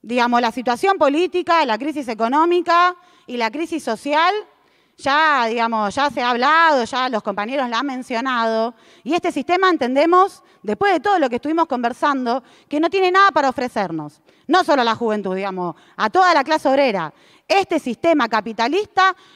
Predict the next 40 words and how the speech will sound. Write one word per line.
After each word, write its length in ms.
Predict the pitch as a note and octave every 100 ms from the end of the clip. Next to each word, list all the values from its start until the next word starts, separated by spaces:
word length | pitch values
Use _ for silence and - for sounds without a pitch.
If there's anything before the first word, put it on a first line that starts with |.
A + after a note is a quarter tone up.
| -
no 260 | C#4+ G#4
tiene 340 | G#4+ G4 G4 D#4+
más 180 | F#4
que 100 | -
ofrecer 580 | F4+ C#4 B3 - G4 A4 - _ _
que 140 | D4+
miseria 520 | C4+ B3+ - G#4 G#4 A4 A4 -
y 180 | B3 D4
hambre. 500 | C#4 G#3 F#3 D#3 D3 _ _ _ _ _ _ -
Entonces, 420 | C4 F4+ E4+ D#4+
que 120 | D4+
la 120 | C4+
juventud, 640 | C4 D4+ D4 D4+ A4+ A4+ G#4 _ _ _
digamos, 380 | A3+ D4 D4+ C4+
del 120 | B3+
Polo 280 | F#4 F#4+ D4+
Obrero, 520 | D#4 F#4 E4+ D4 C4+
la 100 | C4+
Unión 200 | C#4+ F#4+
de 80 | F4+
Juventudes 460 | E4 C4+ B3 E4 D4
por 160 | B3+
el 100 | A#3
Socialismo, 920 | - A#3 A#3 B3+ D#4+ C#4 A#3 A#3+ A3+ G#3+ _ _
los 140 | D4+ D4
compañeros 480 | D4+ D4 E4 G4+
de 100 | D#4
los 120 | C4 B3
centros 280 | D#4+ D#4+
de 80 | C4+
estudiantes, 720 | A3+ A#3+ C#4 D#4+ D4+ C4+ B3
de 120 | A#3 F#4+
los 140 | E4+
comedores, 640 | D4 B3+ B3 D4 E4 F#4 - _ _
que 120 | -
se 100 | C#4
organizan 500 | C4+ C4 D4+ E4+ E4
todos 300 | C4+ F#4+ F#4+
los 120 | D#4+ B3
días 420 | D4+ F4 F4